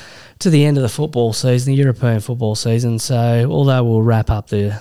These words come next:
the Champions League final when the mighty Inter Milan and the retirement home for the Premier League stars come and,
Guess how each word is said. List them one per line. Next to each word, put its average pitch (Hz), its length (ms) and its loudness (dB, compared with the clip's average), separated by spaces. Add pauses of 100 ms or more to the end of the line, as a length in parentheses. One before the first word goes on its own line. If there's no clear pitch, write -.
the 135 80 -6
Champions 113 500 -2
League 107 280 -2 (280)
final 113 520 0
when 107 140 0
the 110 60 0
mighty 104 640 -2 (120)
Inter 110 300 -4
Milan 101 560 -4
and 98 220 -6
the 98 320 -6
retirement 127 560 0
home 110 240 -2
for 107 140 -6
the 104 220 -2
Premier 127 340 0
League 101 240 -2
stars 101 460 -6
come 110 260 -6
and, 98 300 -8